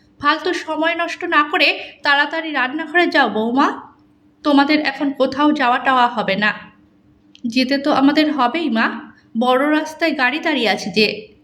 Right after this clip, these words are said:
বেশিক্ষণ অপেক্ষা করা সম্ভব নয়।" রাকা পুনরায় গোছগাছ করতে শুরু করে। "মানে, কোথায় যাচ্ছ তোমরা?" বিরক্তিতে ভুরু কুচকান নীলিমা।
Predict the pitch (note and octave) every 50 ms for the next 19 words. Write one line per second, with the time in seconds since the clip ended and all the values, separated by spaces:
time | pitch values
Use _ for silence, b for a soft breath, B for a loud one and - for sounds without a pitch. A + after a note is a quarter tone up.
0 | _ _ _ _ - B3 B3 G#3+ - A#3 A3 - - B3+ B3 - - A#3 - A3
1 | A3 - C4+ C4 - C4+ C4 C4+ C4 - - C4+ B3 A#3 A3 A3+ G#3+ F3 F3 -
2 | G3 G#3 G3+ - - - - - _ _ _ _ _ _ _ _ _ _ _ -
3 | A#3+ A3 G3 F#3+ - - A3+ A#3 A#3+ A#3 B B B B _ - A#3+ B3 A#3+ B3
4 | B3 B3 C4 C4 C4 B3+ C4 G#3+ A3 A3+ A3+ - A3 A#3+ B3 A#3+ A#3+ - - B3+
5 | B3 - - B3 - - B3 F#3 G3+ F3 - G#3 G#3 G#3+ G#3 - - - - -
6 | _ _ _ _ _ _ _ _ _ _ _ - A3 G#3+ G#3+ A#3+ C4+ F#4 G#4+ -
7 | - - b b b b b b B3+ C4+ C4+ E4 F#4+ G#4 F#4+ F#4 F#4 D#4 D4+ -
8 | - A3 - G#3+ G3 F#3+ G3 G3 F3+ E3+ F3 - - - - - _ _ _ _
9 | _ _ _ _ G#3+ A3 A3+ A3 G#3+ A3 A3 - - A3 A3+ A3 G#3 - - G#3+
10 | G#3+ A3+ A3 - - A3 A3 A3 - - - - A#3 A#3 A#3 A#3+ A#3 A3+ G#3 F#3+
11 | G3 G3 G3+ A3 G#3 - - - -